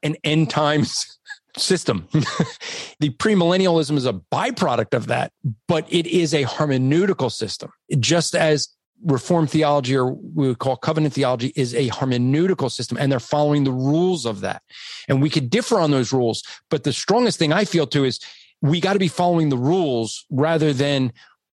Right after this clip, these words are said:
letting our sys-, theological system, our experience, or even worse nowadays, the culture define the Scripture. What drives it should be the rules,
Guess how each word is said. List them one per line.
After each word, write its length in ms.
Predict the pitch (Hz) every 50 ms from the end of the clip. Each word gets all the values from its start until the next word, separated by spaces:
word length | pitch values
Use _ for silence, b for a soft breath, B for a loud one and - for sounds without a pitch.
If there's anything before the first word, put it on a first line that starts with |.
| _ _
letting 360 | - - 160 151 151 151 151
our 80 | 143 123
sys-, 280 | - - - 170 135 -
theological 600 | - - 165 156 143 123 127 127 123 - - 113
system, 500 | - - - 196 170 - - 160 135 127
our 140 | - 135 127
experience, 640 | 127 - - - - 165 160 160 151 151 143 127 -
or 180 | - 151 127
even 300 | 131 135 123 131 131 131
worse 300 | 135 147 147 143 131 -
nowadays, 480 | 143 127 127 127 123 131 127 127 120 110
the 100 | 110 110
culture 640 | _ - - - 220 226 208 - - 147 127 110 B B B B B B B - 131
define 400 | 131 139 - - 151 135 123 113
the 80 | 113
Scripture. 420 | 98 - - 139 113 - - 113 110
What 380 | 104 107 123 156 202 202 175
drives 640 | 135 131 127 123 143 170 196 220 233 208 156 123 117
it 160 | 131 123 -
should 180 | - - 139 120
be 100 | 139 143
the 120 | 123 131
rules, 640 | 123 131 151 180 180 151 131 123 127 123 117 -